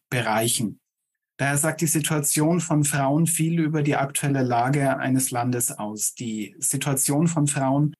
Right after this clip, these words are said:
ist damit ein Gradmesser für die Freiheit einer Gesellschaft.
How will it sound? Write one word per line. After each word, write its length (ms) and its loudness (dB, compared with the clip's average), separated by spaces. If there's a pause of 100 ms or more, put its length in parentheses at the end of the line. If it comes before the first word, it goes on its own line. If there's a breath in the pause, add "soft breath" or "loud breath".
ist 400 -2 (280)
damit 540 0
ein 480 0 (100)
Gradmesser 840 0
für 160 -2
die 100 2
Freiheit 800 0
einer 240 -4
Gesellschaft. 840 -6